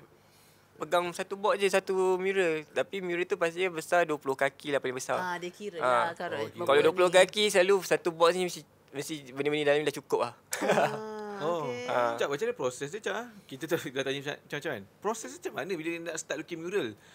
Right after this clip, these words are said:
Speaker 3: Adakah first, first, okey, ni aku ambil pengalaman aku
Speaker 1: Hmm.
Speaker 3: cat rumah lah, eh.
Speaker 1: Hmm.
Speaker 3: Mula-mula kita kena scrub dulu pakai kertas pasir, cat first layer, second layer and then, ah, tu lah,
Speaker 1: Ah.
Speaker 3: so on lah. Tapi kalau macam mural, macam mana? Bila tengok ni macam,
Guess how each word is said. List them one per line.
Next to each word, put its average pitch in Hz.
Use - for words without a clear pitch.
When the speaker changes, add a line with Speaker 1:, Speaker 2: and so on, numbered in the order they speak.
Speaker 3:
Adakah 151
first, 156
first, 135
okey, 139
ni 156
aku 160
ambil 151
pengalaman 143
aku 143
Speaker 1:
Hmm. 135
Speaker 3:
cat 135
rumah 139
lah, 123
eh. 151
Speaker 1:
Hmm. 131
Speaker 3:
Mula-mula 139
kita 156
kena 135
scrub 147
dulu 135
pakai 135
kertas 131
pasir, 147
cat -
first -
layer, 147
second -
layer 139
and 120
then, 120
ah, 110
tu 104
lah, 123
Speaker 1:
Ah. 113
Speaker 3:
so 135
on 147
lah. 170
Tapi -
kalau 185
macam 175
mural, 151
macam 160
mana? 175
Bila 120
tengok 156
ni 196
macam, 170